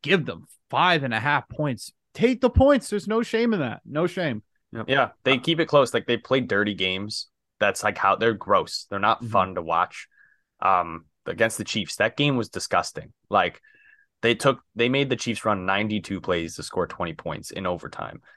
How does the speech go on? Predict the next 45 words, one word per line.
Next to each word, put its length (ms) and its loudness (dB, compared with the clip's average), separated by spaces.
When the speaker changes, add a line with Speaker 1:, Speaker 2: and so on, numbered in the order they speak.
Speaker 1:
Yeah. 220 -14
Speaker 3:
Um, 420 0
that 200 2
defense 440 0
just 200 -6
makes 340 -6
you 140 -10
just 340 -4
hate 400 -10
your 140 -4
life 420 0
as 180 -2
an 60 -2
offense. 600 0
Um, 140 6
and 100 4
Speaker 2:
Whenever 60 0
Speaker 3:
the 60 2
Speaker 2:
you 80 4
are. 100 6
Speaker 3:
offense 280 -2
makes 300 -4
you 80 -2
hate 360 -4
your 100 -2
life 240 4
as 80 -6
a 40 -6
defense 460 -6
because 340 -4
they 140 -2
just 280 -8
grind 360 0
it 80 4
out. 240 4
They 80 -8
smash 420 -4
you 40 -6
in 60 -8
the 60 -6
mouth. 340 0
And 140 -10
so, 120 2
like, 180 4
I, 160 2